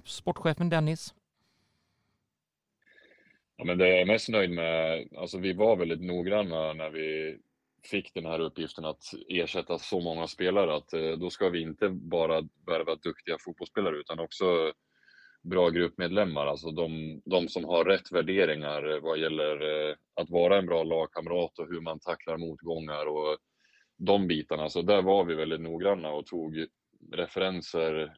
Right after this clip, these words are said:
Speaker 2: liksom inte bara på fotbollsspelaren utan även personen. Och, eh, där har ju spelarna vittnat om att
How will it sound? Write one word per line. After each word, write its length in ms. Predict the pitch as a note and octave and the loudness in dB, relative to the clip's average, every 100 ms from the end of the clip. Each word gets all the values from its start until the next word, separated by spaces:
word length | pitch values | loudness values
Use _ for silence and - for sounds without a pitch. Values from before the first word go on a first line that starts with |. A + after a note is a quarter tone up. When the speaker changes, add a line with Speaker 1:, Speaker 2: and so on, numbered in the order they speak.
| _ D#2+ | _ -14
Speaker 2:
liksom 200 | E2 F2 | -8 -8
inte 220 | E2 F2+ | -4 2
bara 260 | F2+ E2+ | 4 4
på 120 | - E2 | 2 -4
fotbollsspelaren 580 | F2+ E2 F2 G#2 F2 | -6 -4 -2 2 2
utan 240 | D#2 D#2 D#2+ | 0 -4 -4
även 220 | D#2+ F2 | -2 -4
personen. 560 | - - G#2+ D2+ C#2+ D2 | -6 -4 -4 -4 -8 -8
Och, 320 | D#2+ D#2+ D#2+ D#2 | -4 -2 0 -2
eh, 60 | - _ _ _ _ _ _ _ | -4 _ _ _ _ _ _ _
där 200 | - G2 F#2 | 2 6 6
har 80 | |
ju 80 | E2 | 4
spelarna 420 | - F2 F2+ E2+ | 2 -2 0 -2
vittnat 420 | D#2 D2 E2 D#2 D#2+ | -4 -8 -8 -8 -6
om 160 | D#2 | -4
att 180 | D2+ | -6